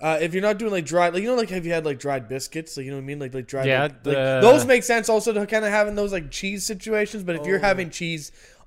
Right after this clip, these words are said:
Speaker 1: on a chip, it is a salsa chip. There's no exception, and anything
Speaker 3: Yeah.
Speaker 1: else is poverty.
Speaker 2: Okay, so let's
Speaker 3: Okay.
Speaker 2: just go back. Well, let's just say
Speaker 3: Okay.
Speaker 2: that your classics, those Ripple chips,
Speaker 3: Yeah.
Speaker 2: they're, they're very versatile.
Speaker 3: They are.
Speaker 1: Yeah.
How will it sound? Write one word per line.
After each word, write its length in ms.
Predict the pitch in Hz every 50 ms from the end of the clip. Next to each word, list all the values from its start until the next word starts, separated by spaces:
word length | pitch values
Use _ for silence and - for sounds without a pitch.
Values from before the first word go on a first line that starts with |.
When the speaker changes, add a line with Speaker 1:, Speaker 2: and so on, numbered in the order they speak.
| _
Speaker 1:
on 240 | - 196 202 208 196
a 100 | 175 160
chip, 400 | 143 - - 165 147 143 - - - - _ _
it 140 | - 165 156
is 160 | 156 147 139
a 60 | 143 139
salsa 460 | 135 - - 202 180 165 160 - 127
chip. 300 | - - 120 104 - -
There's 240 | 131 143 143 135 120
no 220 | 139 147 165 190
exception, 560 | 202 196 - - 147 123 107 - - - 151 143
and 100 | 143 151
anything 340 | 160 175 175 180 180 170
Speaker 3:
Yeah. 80 | 170 165
Speaker 1:
else 200 | 165 165 165 -
is 80 | 143 120
poverty. 560 | - - 147 139 131 113 110 95 90 82 85 -
Speaker 2:
Okay, 380 | 131 139 - - 156 131 101 - - - -
so 160 | - - 143
let's 160 | 143 165 156 -
Speaker 3:
Okay. 20 |
Speaker 2:
just 200 | - - - -
go 100 | - 165
back. 320 | 156 131 139 135 135 135 -
Well, 120 | 151 131 139
let's 180 | 143 135 -
just 220 | - 151 147 - -
say 380 | - 127 117 110 107 110 110 - - - _ -
Speaker 3:
Okay. 80 | - 131
Speaker 2:
that 260 | 131 123 120 135 -
your 160 | 135 117 123
classics, 880 | 120 - - - 151 160 175 190 185 - - 104 92 98 - - - - - _ _ _ _ -
those 180 | 123 123 101 120
Ripple 220 | 143 - 160 160
chips, 480 | - - 143 127 - - - - - -
Speaker 3:
Yeah. 160 | 147 131 120
Speaker 2:
they're, 140 | 123 139 143 -
they're 120 | - 151
very 160 | 165 190 180
versatile. 580 | 147 123 139 127 - - 101 - 85 73 - - - - -
Speaker 3:
They 140 | 156 160 160
are. 160 | 139 117 104 104 - -
Speaker 1:
Yeah. 220 | 135 135 127 113